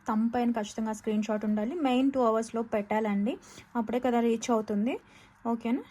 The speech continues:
షిప్పింగ్ ఉంటుంది. So లాస్ట్ వీడియోకి అయితే చూద్దాము.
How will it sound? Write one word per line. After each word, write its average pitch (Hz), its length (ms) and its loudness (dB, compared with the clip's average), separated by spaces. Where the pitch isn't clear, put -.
షిప్పింగ్ 247 420 2
ఉంటుంది. 208 360 0
So - 140 -2
లాస్ట్ 262 380 4
వీడియోకి 247 380 2
అయితే 226 160 2
చూద్దాము. 208 480 0